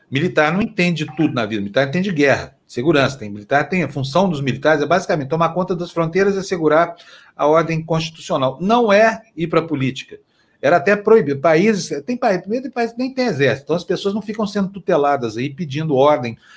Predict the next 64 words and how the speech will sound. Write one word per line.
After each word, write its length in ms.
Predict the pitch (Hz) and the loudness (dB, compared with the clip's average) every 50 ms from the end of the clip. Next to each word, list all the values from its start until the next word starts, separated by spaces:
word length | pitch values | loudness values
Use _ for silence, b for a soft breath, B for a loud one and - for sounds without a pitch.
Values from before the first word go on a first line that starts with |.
| B B | B B
"Ah, 300 | - 131 175 208 208 202 | 0 2 4 4 4 4
mas 200 | 180 160 160 160 | 2 2 0 -2
o 60 | - | -6
que 100 | - 185 | -12 -12
que 120 | 185 - 190 | -10 -10 -8
o 20 | |
generalzinho 760 | 170 180 180 190 180 160 160 165 165 143 131 143 156 160 160 | -8 -6 -6 -4 -2 0 0 0 0 -2 -6 -10 -12 -12 -12
pensa? 340 | - 143 147 160 156 143 127 | -12 -10 -10 -10 -12 -14 -20
O 20 | |
que 160 | _ - 190 | _ -16 -14
que 100 | 190 208 | -10 -8
o 20 | 180 | -6
general 380 | 190 202 208 202 175 175 180 | -6 -4 -4 -2 0 0 0
de 120 | 170 165 - | 0 -4 -8
pijama 380 | - 143 131 147 151 147 143 | -14 -12 -8 -8 -6 -6 -6
pensa?" 220 | 143 143 143 139 139 | -8 -8 -12 -10 -4
Tal, 120 | - 135 131 | -6 -6 -4
tal. 220 | 143 131 - _ _ | -4 -8 -8 _ _
Dane-se 480 | 139 139 139 165 196 233 240 233 196 196 | _ -6 -2 0 2 2 0 -2 -4 -6
o 60 | 170 | -6
general 380 | 165 175 170 160 151 156 156 | -4 -2 0 2 2 2 2
de 80 | 156 - | 0 -4
pijama. 340 | - 127 - 180 180 170 - b b b b b b | -12 -8 -6 -6 -6 -6 -8 b b b b b b
Quem 200 | - 202 208 247 | -4 -2 0 0
é 60 | 277 | -2
que 100 | 269 - | -2 -2
quer 100 | 277 262 | -6 -4
saber 240 | 262 240 208 185 214 | 0 0 2 4 4
a 20 | 208 | 2
opinião 300 | 208 196 180 180 180 175 | 2 0 -2 -2 -2 -2
de 80 | 151 | -2
general? 320 | 156 156 151 143 143 - - | -2 -2 0 0 -2 -2 -4
Por 100 | 254 - | -10 -12
que 80 | - | -10
que 100 | - 330 | -10 -8
a 40 | 269 | -6
gente 200 | 247 254 - - | -6 -6 -10 -6
consulta 480 | - 240 196 - - - 190 - - 147 | -2 -2 -2 -2 -2 -6 -6 -4 -4 -4
general 440 | 139 156 147 147 139 156 170 175 | -2 0 0 2 4 4 4 4
toda 200 | 185 202 202 202 | 4 4 6 6
vez 220 | 170 165 170 165 170 | 6 6 2 2 0
que 80 | - | -6
existe 260 | 147 135 151 139 - 160 | -6 -6 -6 -6 -2 -2
uma 140 | 151 139 | -2 -2
crise 300 | 135 156 147 147 135 131 | -2 -4 -4 -2 -2 -2
no 80 | 131 127 | -6 -4
país? 520 | - 139 120 107 101 98 - - - - _ _ _ B B B B B B B | -2 -2 -2 0 -2 -4 -6 -10 -18 -18 _ _ _ B B B B B B B
General 400 | - 175 196 196 190 214 233 202 | -2 2 4 4 6 6 4 4
só 160 | - 220 214 | 4 4 2
entende 340 | 202 208 220 233 226 202 202 | 4 4 2 0 2 0 -2
guerra, 400 | 151 160 175 175 135 104 95 98 107 | -2 0 2 2 0 0 -4 -8 -2
matar, 480 | 143 165 175 170 - - 196 220 240 | 0 0 0 0 0 0 2 2 2
morrer, 400 | 233 220 208 180 160 180 190 196 | 2 2 2 2 2 2 0 2
dar 160 | 196 208 196 185 | 2 0 -2 -2
tiro, 480 | 190 - - 185 196 196 208 202 202 b b b b b | -2 -8 -6 -4 -2 -2 -4 -4 -10 b b b b b
expulsar 380 | - - - 202 196 - 196 196 | -20 -10 -8 -8 -2 -2 -2 0
o 20 | |
inimigo. 280 | 196 196 185 156 127 127 | 0 0 0 0 0 -2
É 20 | |
pra 180 | - 151 160 165 | -2 0 2 2
isso 160 | 180 175 170 | 2 0 0
que 60 | 196 | -2
eles 120 | 202 202 | -2 -2
servem. 380 | - 196 151 113 101 101 98 | 0 0 0 0 -2 -6 -12